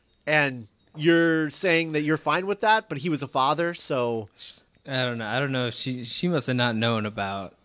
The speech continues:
Speaker 2: the human trafficking, 'cause that would be, that would just be, like, a total, like, there's no way you can excuse that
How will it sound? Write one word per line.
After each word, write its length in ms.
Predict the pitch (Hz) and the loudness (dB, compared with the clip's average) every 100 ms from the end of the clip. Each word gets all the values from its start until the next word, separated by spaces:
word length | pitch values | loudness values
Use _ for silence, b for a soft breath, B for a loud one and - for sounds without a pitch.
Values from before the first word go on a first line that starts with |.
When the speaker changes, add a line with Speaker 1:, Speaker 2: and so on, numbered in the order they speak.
| _ | _
Speaker 2:
the 180 | 131 120 | -2 0
human 300 | 117 117 110 | 0 -2 -2
trafficking, 640 | - 104 - 107 101 98 | -2 -2 -4 -10 -12 -10
'cause 200 | 107 107 | -12 -6
that 240 | 117 127 | 0 0
would 180 | 123 113 | 0 -4
be, 360 | 110 107 101 107 b b b b b _ | -4 -6 -8 -12 b b b b b _
that 140 | 123 | 0
would 120 | 123 | 0
just 180 | 110 107 | -2 -6
be, 160 | 117 107 | -4 -4
like, 220 | 101 98 | -4 -6
a 80 | 101 | -10
total, 440 | - 123 117 110 | -2 0 0 0
like, 320 | 104 95 104 - - | -4 -6 -10 -18 -6
there's 260 | 139 135 | 0 2
no 160 | 131 127 | 2 2
way 160 | 113 107 | 2 0
you 140 | 107 | -4
can 140 | - | -4
excuse 480 | 110 - - 107 95 | -6 -6 -8 -8 -8
that 400 | - 98 98 98 | -8 -8 -8 -10